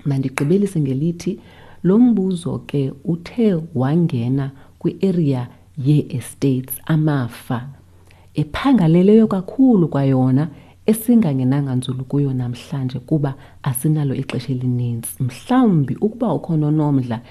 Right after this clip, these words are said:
angaphinda naye enze njengesi sihlobo sisithumele i-voice note. Ah, asithumele umbuzo.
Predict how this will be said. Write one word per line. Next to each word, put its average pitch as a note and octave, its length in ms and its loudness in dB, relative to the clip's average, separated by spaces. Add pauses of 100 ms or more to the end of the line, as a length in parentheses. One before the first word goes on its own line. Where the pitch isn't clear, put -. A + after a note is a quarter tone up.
(340)
angaphinda D#3 800 0
naye F3 640 -2
enze A#3 400 2
njengesi D3+ 560 2
sihlobo B2+ 440 -6
sisithumele C3+ 580 -4
i-voice B2 580 -6
note. - 360 -8 (640)
Ah, B2 300 -4
asithumele D#3+ 580 0
umbuzo. C#3+ 960 0